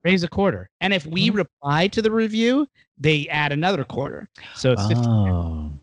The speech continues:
Speaker 2: awesome.
Speaker 1: Um, you can also follow us on Instagram at Warped the Podcast. You can follow us on Twitter at Warped Trek or me at Host Warped. You can follow Min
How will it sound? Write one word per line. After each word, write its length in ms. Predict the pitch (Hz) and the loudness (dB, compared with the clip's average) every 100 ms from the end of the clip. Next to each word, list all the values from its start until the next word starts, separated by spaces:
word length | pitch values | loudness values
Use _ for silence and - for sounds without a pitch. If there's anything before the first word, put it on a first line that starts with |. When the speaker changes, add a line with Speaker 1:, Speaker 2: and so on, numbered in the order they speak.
| _ _ - | _ _ -4
Speaker 2:
awesome. 420 | 123 104 82 82 _ _ _ _ - - - - | -4 -2 -6 -8 _ _ _ _ -20 -20 -20 -4
Speaker 1:
Um, 1160 | 156 151 147 143 139 135 131 127 120 117 120 123 _ | 0 2 2 0 0 0 0 0 0 -2 -4 -8 _
you 120 | 151 | -2
can 200 | - 156 | 0 2
also 600 | 160 175 - 160 135 117 | 2 0 0 0 2 0
follow 320 | 110 165 160 135 | -2 0 2 0
us 140 | 117 | 0
on 140 | 120 | -2
Instagram 440 | 131 131 - 110 104 | 0 -2 0 0 0
at 200 | 113 117 | 0 0
Warped 300 | 117 110 - | 0 -2 -2
the 60 | - | -4
Podcast. 640 | 127 135 123 135 127 - - _ - - _ | 0 0 2 0 0 -4 -16 _ -20 -20 _
You 220 | 120 127 | 0 2
can 360 | 123 131 135 120 | 2 0 0 0
follow 720 | - 135 131 123 123 120 123 - _ _ | -2 0 2 2 2 2 -2 -10 _ _
us 180 | 127 - | -2 0
on 200 | 139 139 - - | 0 0 -4 -18
Twitter 560 | - 220 226 120 95 95 - - - | -6 0 2 2 -2 -8 -20 -16 -4
at 160 | 135 127 | -2 0
Warped 280 | 127 - - | 0 -2 0
Trek 500 | 170 160 160 - - _ _ _ _ | 2 2 -2 -8 -18 _ _ _ _
or 160 | - 120 | -2 0
me 540 | 123 160 143 101 95 - | 2 2 2 -2 -12 -4
at 260 | 135 123 - | 0 0 -2
Host 380 | - 127 - - | 0 2 0 -2
Warped. 340 | 139 156 - 120 | 0 0 -2 -6
You 80 | |
can 140 | 117 123 | -4 -4
follow 300 | 151 139 139 | 0 0 2
Min 480 | 160 220 127 98 | 2 2 0 -2